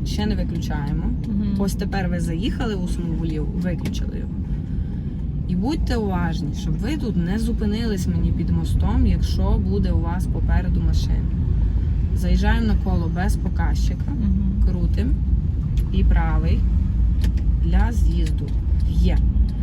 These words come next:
Speaker 1: Все, є з'їзд красиво, вирівнялися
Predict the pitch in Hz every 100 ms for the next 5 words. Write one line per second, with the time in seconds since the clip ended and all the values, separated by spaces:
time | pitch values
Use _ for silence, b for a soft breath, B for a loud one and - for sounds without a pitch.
0 | B - - 180 208 185 160 202 277 202
1 | 202 247 - - - - - - 220 -
2 | 269 262 254 247 240 -